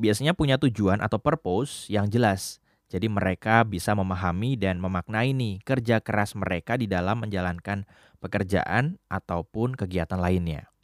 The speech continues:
Itu tadi, gigih berlatih. Kemudian berikutnya adalah bersikap optimis dan memiliki growth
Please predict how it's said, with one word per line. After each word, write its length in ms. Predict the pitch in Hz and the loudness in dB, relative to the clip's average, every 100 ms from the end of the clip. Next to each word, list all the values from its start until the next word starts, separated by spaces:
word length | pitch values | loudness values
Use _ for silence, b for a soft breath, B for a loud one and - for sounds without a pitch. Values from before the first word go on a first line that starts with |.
| _ _ _ _ _ _ _ - - b b b b b | _ _ _ _ _ _ _ -20 -20 b b b b b
Itu 160 | 127 143 | -2 8
tadi, 320 | 139 139 85 - _ _ _ | 10 8 6 -4 _ _ _
gigih 480 | 127 135 175 127 98 | 0 2 4 2 2
berlatih. 640 | 113 110 104 - 87 - _ _ _ _ _ | 4 6 4 2 -8 -10 _ _ _ _ _
Kemudian 400 | - 123 151 208 | -2 4 6 6
berikutnya 640 | 180 156 - - 190 202 139 | 6 6 4 4 4 4 6
adalah 560 | 101 90 110 160 - - | 8 8 8 6 4 0
bersikap 420 | 104 110 101 104 - | 2 2 2 0 0
optimis 640 | 98 92 95 92 - - _ | -2 -2 -2 -2 -6 -10 _
dan 400 | 85 85 110 139 - | -4 -4 -4 -8 -6
memiliki 580 | 98 95 90 87 117 117 | -2 0 0 0 0 -2
growth 540 | 104 104 117 123 | -2 4 8 8